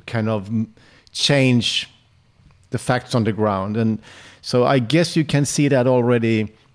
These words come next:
that the shock doctrine is working on, on, in Puerto Rico, the, the flood of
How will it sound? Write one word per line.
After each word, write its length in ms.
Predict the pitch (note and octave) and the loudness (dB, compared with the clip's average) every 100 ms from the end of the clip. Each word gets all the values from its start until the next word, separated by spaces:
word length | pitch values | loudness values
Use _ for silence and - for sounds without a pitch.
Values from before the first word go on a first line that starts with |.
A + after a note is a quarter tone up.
| - | -6
that 160 | B2 A2+ | -4 -2
the 80 | |
shock 500 | A#2 - B2+ - - | -4 -2 -2 -4 -6
doctrine 520 | B2+ A#2+ - C3 A#2 G#2+ | -4 -4 -2 0 2 2
is 220 | A2 - | 0 -2
working 520 | A2 A#2+ - A2+ G#2+ | 0 0 0 -4 -2
on, 320 | A2 G#2 G2+ | -2 -2 -4
on, 380 | G2 G#2+ G2+ G2 | -6 -6 -6 -6
in 160 | A#2 G#2+ | -8 -6
Puerto 320 | A2 - A2 | -4 -4 -4
Rico, 260 | G#2 G#2 | -4 -4
the, 220 | G#2 G2+ G2 | -4 -2 -4
the 120 | A2 | -8
flood 360 | - B2+ A2+ | -4 -2 0
of 420 | A2 G#2 G2 - | -2 -4 -8 -20